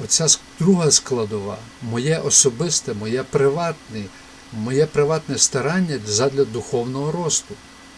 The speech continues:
І тому велику роль грає моя особиста практика вдома, наскільки я практикую, е, те, що в церкві прийняв, те, що мене в церкві навчили.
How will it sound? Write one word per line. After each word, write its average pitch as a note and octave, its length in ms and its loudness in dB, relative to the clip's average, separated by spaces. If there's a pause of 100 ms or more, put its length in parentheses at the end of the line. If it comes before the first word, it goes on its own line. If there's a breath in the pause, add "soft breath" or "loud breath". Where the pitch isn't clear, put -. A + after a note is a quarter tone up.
(340)
І B2 60 -6
тому C#3+ 340 2
велику D3 440 0
роль D3 180 4
грає A#2 380 -4
моя A#2 300 -4
особиста A#2+ 680 -2
практика D3 500 -8
вдома, A#2 540 0
наскільки G#2+ 440 -6
я C#3+ 200 0
практикую, B2 800 -6 (560 loud breath)
е, G#2 220 -8 (600 loud breath)
те, - 140 2
що - 160 0
в G#2 40 -2
церкві A#2 420 0
прийняв, B2+ 500 -4 (100)
те, A#2 100 -6
що A2+ 180 -4
мене B2 180 -6
в A2+ 60 -10
церкві B2+ 440 -4
навчили. B2+ 600 -2